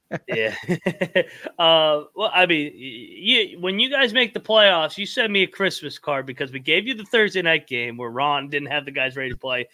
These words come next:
Speaker 2: and they wore those
Speaker 1: <laughs>
Speaker 2: filthy black uniforms, and we gave you Montez Sweat because ever since Montez Sweat has become a Chicago Bear, your defense is playing balls to the wall, man.
Speaker 1: Yeah.
Speaker 2: Um,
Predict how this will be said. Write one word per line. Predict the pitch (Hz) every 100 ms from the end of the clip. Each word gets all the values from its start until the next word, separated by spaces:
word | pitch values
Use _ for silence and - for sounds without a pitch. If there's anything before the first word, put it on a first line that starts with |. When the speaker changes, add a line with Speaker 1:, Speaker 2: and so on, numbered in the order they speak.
| _ 151
Speaker 2:
and |
they | 139
wore | 156
those | 147 135 -
Speaker 1:
<laughs> | -
Speaker 2:
filthy | 208 - 202
black | 180 175 170
uniforms, | 170 165 - 147 147 - _ _ _
and | 302 370 381
we | 302
gave | 269 262
you | 269
Montez | 254 240 - 233 196 -
Sweat | 226 214 139 - _ -
because | 190 - 180
ever | 240
since | 285 294 214
Montez | 220 240 233 220 202
Sweat | - 208 185 -
has | 156
become | 147 151 160 156
a |
Chicago | - 151 160 160
Bear, | 131 135 160 196 - _ _ _ _ _
your | 147 151
defense | 135 170 202 185 156 143
is | 127
playing | - 147 135 120 117 107 98 - _ -
balls | 156 156 139
to | 131
the |
wall, | 113 131 135
man. | 110 107 107 113 120
Speaker 1:
Yeah. | 117 110 107
Speaker 2:
Um, | 104